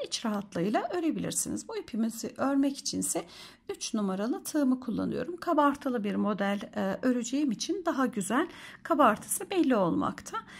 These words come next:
Evet, hemen örmeye başlayalım. Kolay gelsin. Arkasından yeleğimizi örmeye başlayalım. İlk önce şöyle düğümümü atıyorum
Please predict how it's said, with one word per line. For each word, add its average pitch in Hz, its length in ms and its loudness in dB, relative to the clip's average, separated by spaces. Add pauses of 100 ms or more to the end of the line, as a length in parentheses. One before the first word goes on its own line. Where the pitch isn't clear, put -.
(220)
Evet, 226 300 2
hemen 320 520 4
örmeye 277 480 4
başlayalım. 262 600 4
Kolay 339 320 0
gelsin. - 480 -2 (380)
Arkasından 220 720 2
yeleğimizi 277 640 2 (100)
örmeye 294 520 2
başlayalım. - 540 -4 (180)
İlk - 180 -10
önce 208 500 -4 (500)
şöyle 254 480 -6
düğümümü 233 460 4
atıyorum 262 800 0